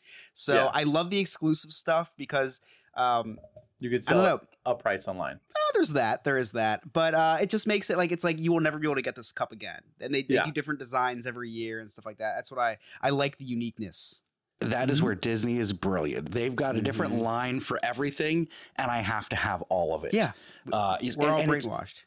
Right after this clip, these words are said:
Speaker 3: and y-, yeah, it, it can't just be, "Oh, I'm gonna get Food and Wine." Uh, it's Food and Wine every year. You've gotta get the
Speaker 1: Yeah.
Speaker 3: Food and Wine stuff every year. And, uh, Food and Wine's mascot is what? Re-, uh, Remy, right? The Remy the Rat. Um, isn't
Speaker 2: Yeah.
Speaker 3: he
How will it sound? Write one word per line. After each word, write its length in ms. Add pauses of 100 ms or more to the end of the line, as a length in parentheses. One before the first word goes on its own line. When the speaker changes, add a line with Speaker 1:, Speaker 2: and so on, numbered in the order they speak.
(100)
Speaker 3:
and 140
y-, 140
yeah, 320
it, 260
it 140
can't 260
just 220
be, 200
"Oh, 220
I'm 80
gonna 140
get 120
Food 220
and 100
Wine." 420 (340)
Uh, 160
it's 120
Food 200
and 100
Wine 220
every 240
year. 460
You've 180
gotta 160
get 140
the 60
Speaker 1:
Yeah. 100
Speaker 3:
Food 80
and 80
Wine 180
stuff 220
every 260
year. 300 (360)
And, 220
uh, 100
Food 200
and 60
Wine's 280
mascot 420
is 60
what? 180
Re-, 100
uh, 240
Remy, 420
right? 420 (180)
The 560
Remy 240
the 80
Rat. 380 (500)
Um, 720
isn't 220
Speaker 2:
Yeah. 200
Speaker 3:
he 460